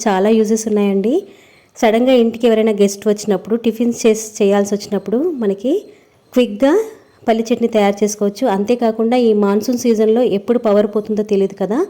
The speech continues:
అలాంటప్పుడు కూడా మనం ఇలా పొడిని రెడీ చేసి పెట్టుకోవడం వల్ల అప్పటికప్పుడు చక్కగా పల్లి చట్నీని రెడీ చేసుకోవచ్చు. అంతేకాదండి, ఈ చట్నీ రుచిలో కూడా చాలా టేస్టీగా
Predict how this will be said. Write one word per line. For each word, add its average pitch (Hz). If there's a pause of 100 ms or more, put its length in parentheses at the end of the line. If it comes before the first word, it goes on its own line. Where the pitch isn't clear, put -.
(500)
అలాంటప్పుడు 226
కూడా 220
మనం 226 (340)
ఇలా 214 (100)
పొడిని 226
రెడీ 220
చేసి 220
పెట్టుకోవడం 208
వల్ల 214 (120)
అప్పటికప్పుడు 208
చక్కగా 208 (720)
పల్లి 220
చట్నీని 226
రెడీ 208
చేసుకోవచ్చు. 202 (100)
అంతేకాదండి, 226 (220)
ఈ - (120)
చట్నీ 214 (100)
రుచిలో 220 (120)
కూడా 220 (100)
చాలా 220 (540)
టేస్టీగా 220